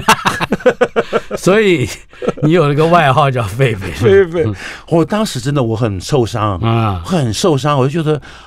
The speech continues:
Speaker 2: 哇，我怎么，我这么用功、这么努力的去学，为什么被张一奎老师叫我狒狒啊？所以那时候我就，我想说，好，你们既然都瞧不起我，说我演得不好，我就开始如何去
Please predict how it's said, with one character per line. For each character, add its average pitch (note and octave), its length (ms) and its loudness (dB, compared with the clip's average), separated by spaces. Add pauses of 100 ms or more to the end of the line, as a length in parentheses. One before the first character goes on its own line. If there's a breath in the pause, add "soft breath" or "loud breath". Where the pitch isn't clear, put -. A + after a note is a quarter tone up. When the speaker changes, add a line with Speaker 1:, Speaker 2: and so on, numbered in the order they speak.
Speaker 2:
哇， E3 180 0
我 C3 140 2
怎 C#3+ 80 0
么， C3 80 2
我 A#2 220 0 (100)
这 G3 100 0
么 E3 140 2
用 D#3 220 2
功、 D3+ 200 0
这 E3 120 -2
么 D3+ 100 2
努 A2+ 180 0
力 C3+ 140 4
的 B2 80 2
去 C#3 100 0
学， A2 380 0 (380 loud breath)
为 F3 100 -2
什 C#3+ 100 -2
么 B2+ 80 2
被 C#3 140 0
张 C#3 220 -2
一 C3+ 40 2
奎 A2+ 200 2
老 F#2 120 0
师 G2 160 -6
叫 A#2 140 -4
我 F2+ 100 -8
狒 A2 300 -2
狒 E2+ 260 -12
啊？ D#2 120 -18 (440 loud breath)
所 - 160 -2
以 C#3+ 80 2
那 E3 80 0
时 C#3 140 -2
候 A2+ 60 2
我 G#2 80 0
就， B2 200 0 (520 loud breath)
我 C#3+ 100 0
想 A2 180 -2
说， B2 120 -2
好， A#2+ 360 0 (600)
你 C3+ 160 2
们 C#3+ 100 2
既 F3 160 -2
然 D3 140 4
都 D#3 120 0
瞧 A#2+ 220 -2
不 C3+ 80 -4
起 A2+ 180 -6
我， G2+ 160 -2
说 C#3 200 -2
我 C3 60 2
演 A2 120 0
得 F2+ 80 -8
不 A#2 80 -8
好， E2+ 260 -8 (280 loud breath)
我 F#2 100 -8
就 A2 100 -4
开 A2 400 -2
始 F2 360 -10 (320 soft breath)
如 A#2 260 2
何 G#2+ 240 -2
去 G2+ 420 -6